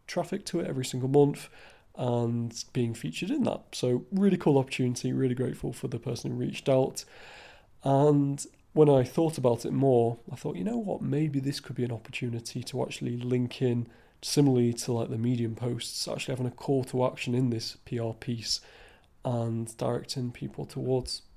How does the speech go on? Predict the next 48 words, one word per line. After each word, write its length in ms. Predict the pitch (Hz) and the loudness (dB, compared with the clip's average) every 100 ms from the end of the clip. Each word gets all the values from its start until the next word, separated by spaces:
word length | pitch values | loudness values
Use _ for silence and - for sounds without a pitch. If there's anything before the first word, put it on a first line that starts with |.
| - | -18
the 80 | - | -12
Udemy 320 | 190 240 - | -8 -4 -6
course." 380 | - - - - - _ _ _ _ _ | -4 -8 -8 -12 -20 _ _ _ _ _
Seems 220 | - 147 | -16 -12
to 80 | - | -8
make 180 | 147 - | -8 -6
sense. 380 | - 208 - - - - - | -6 -6 -6 -14 -16 -18 -16
So 360 | - - 139 139 - - | 0 6 6 6 -2 -4
that 260 | 147 147 | 2 4
is, 400 | 151 135 131 - | 4 4 2 -2
yeah, 200 | 208 175 | -2 0
the 100 | 127 | 0
fourth 380 | 123 - 143 131 | 0 4 4 6
way 100 | 135 | 4
I'm 80 | 123 | 4
kind 160 | 127 117 | 0 -2
of 120 | 117 - _ | -4 -12 _
doing 260 | - 135 135 | 2 4 4
this, 220 | 143 139 - | 2 0 -2
you 140 | 131 123 - | -2 0 -2
know, 180 | 120 | -6
like, 280 | 117 123 - | -4 -6 -6
P 140 | - 131 | -2 0
R 140 | 127 | 0
pieces. 460 | 127 131 127 131 123 | 0 -4 -2 -2 2
And 80 | |
when 100 | 147 | 4
I 40 | 143 | 4
say 160 | 139 | 2
P 160 | 127 131 | 0 2
R 120 | 127 | 0
pieces, 460 | 123 123 120 135 120 | 0 -2 -4 -6 -6
just 340 | - 120 - - - - - _ - | -6 -8 -8 -16 -20 -20 -20 _ -8
getting 280 | 135 120 | -6 -6
featured 380 | 110 123 123 - | -6 -6 -6 -6
in 100 | 117 | -8
publications, 880 | 117 131 135 - 175 151 175 165 - | -6 -6 -6 -2 -2 -2 -2 -4 -4
whether 160 | 110 | -2
those 200 | 113 110 110 | 0 -2 -2
are 80 | |
online 560 | 110 113 135 139 135 131 | -2 0 2 4 4 2
or 180 | 110 110 | 0 -2
in 80 | 107 | -4
magazines, 680 | 110 113 113 123 123 123 - | -4 -4 0 2 2 -2 -4
that 200 | - - | -6 -6
sort 300 | 135 123 123 | -8 -8 -10
of 80 | |
thing. 320 | - 127 120 | -8 -4 -4